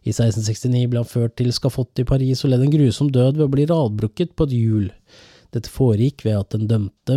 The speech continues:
ble bundet fast enten over et stort hjul laget for nettopp dette formålet,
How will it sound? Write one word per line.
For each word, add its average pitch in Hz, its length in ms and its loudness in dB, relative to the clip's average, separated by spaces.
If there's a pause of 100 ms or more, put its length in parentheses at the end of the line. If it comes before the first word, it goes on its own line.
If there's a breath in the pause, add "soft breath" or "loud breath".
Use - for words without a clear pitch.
ble 104 220 0
bundet 104 260 -4
fast - 400 -6
enten 135 480 -4
over 107 240 -4
et - 140 -8
stort 139 500 -2
hjul 147 400 4
laget 107 360 0
for 117 120 -2
nettopp 131 380 -4
dette 135 180 -6
formålet, 131 480 2